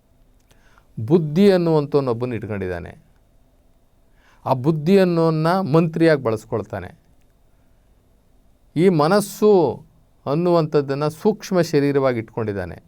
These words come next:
ಒಂದು ರೀತಿ ಇದು ಕಳ್ಳನ ಥರನೂ ಕೂಡ ಕೆಲಸ ಮಾಡ್ತದೆ. ಇನ್ನು ಅಹಂಕಾರ ಅನ್ನೋನೊಬ್ಬನು ಬೆಳೆಸ್ಕೊಂಡಿರ್ತಾನೆ, ಅವನು ಖಳನಾಯಕನ ಥರ ಕೆಲಸ ಮಾಡ್ತಾನೆ. ಈ ದೇಹದಲ್ಲಿ ಇಂದ್ರಿಯಗಳಿದ್ದಾವೆ,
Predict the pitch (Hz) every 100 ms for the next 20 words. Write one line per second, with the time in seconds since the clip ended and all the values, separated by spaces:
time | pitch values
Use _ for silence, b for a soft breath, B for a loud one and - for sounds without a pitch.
0 | _ _ _ _ _ _ _ 131 127 135
1 | 143 135 117 - 127 147 147 127 123 107
2 | 110 107 92 - 104 90 87 90 85 -
3 | _ _ _ _ _ _ _ b b b
4 | 151 139 127 127 185 185 160 170 165 160
5 | 151 139 131 120 123 110 104 101 120 104
6 | 95 - 92 104 110 123 - 110 131 143
7 | 139 123 117 110 104 95 - 98 90 -
8 | 90 107 _ _ _ _ _ _ _ _
9 | _ _ _ _ _ _ _ 135 127 170
10 | 180 175 165 170 160 113 151 170 175 160
11 | 139 117 107 95 92